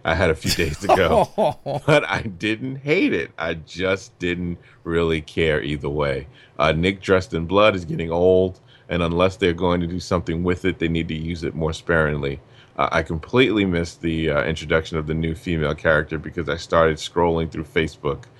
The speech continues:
Speaker 1: Two out of five
Speaker 2: <laughs>
Speaker 1: angry peta protesters for killing more dogs in Fear the Walking Dead.
Speaker 2: Wait, did they kill dogs before this? Was there a, I don't remember
Speaker 1: I don't
Speaker 2: that.
Speaker 1: think they killed the dogs in this one, though, did they?
Speaker 2: Well, I mean, the zombies did. I mean, they ate 'em.
Speaker 1: Well, yeah, that's
Speaker 2: Yeah.
Speaker 1: true.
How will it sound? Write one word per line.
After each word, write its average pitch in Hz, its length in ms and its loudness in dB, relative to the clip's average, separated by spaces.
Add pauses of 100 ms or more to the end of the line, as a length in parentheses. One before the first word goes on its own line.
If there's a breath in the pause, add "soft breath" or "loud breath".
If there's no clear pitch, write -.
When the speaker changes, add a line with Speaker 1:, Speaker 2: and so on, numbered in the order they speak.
(300 loud breath)
Speaker 1:
Two 135 380 6
out 104 180 4
of 95 80 2
five 104 460 4
Speaker 2:
<laughs> - 0 -
Speaker 1:
angry 113 560 -2
peta 104 340 0
protesters 95 800 -2
for - 140 -14
killing 104 520 -4 (360 soft breath)
more 104 240 2
dogs 101 760 2
in - 160 -8 (140)
Fear 92 240 -2
the 90 100 -2
Walking 90 440 -6
Dead. 78 280 -10
Speaker 2:
Wait, 165 120 2
did 143 100 -4
they 170 80 0
kill 175 220 0
dogs 147 260 2
before 143 320 -8
this? 233 260 -12
Was 147 120 -6
there 147 160 -4
a, 147 160 -6
I - 180 -14
don't 147 140 -8
remember 156 180 -6
Speaker 1:
I 131 60 -4
don't - 140 -2
Speaker 2:
that. 104 80 -8
Speaker 1:
think 220 160 0
they 220 120 -2
killed 294 240 2
the 277 80 0
dogs 294 360 4
in 294 100 -2
this 440 180 4
one, 85 220 0
though, 87 180 4
did 113 240 0
they? 139 260 -4
Speaker 2:
Well, 160 220 6
I 139 80 6
mean, 135 100 -4
the 117 60 -4
zombies 120 400 2
did. 90 240 -10
I 107 60 -4
mean, 104 140 -4
they 101 80 -2
ate 113 220 2
'em. 135 60 6
Speaker 1:
Well, 156 200 6
yeah, 131 200 8
that's 113 140 8
Speaker 2:
Yeah. 107 180 2
Speaker 1:
true. - 80 -16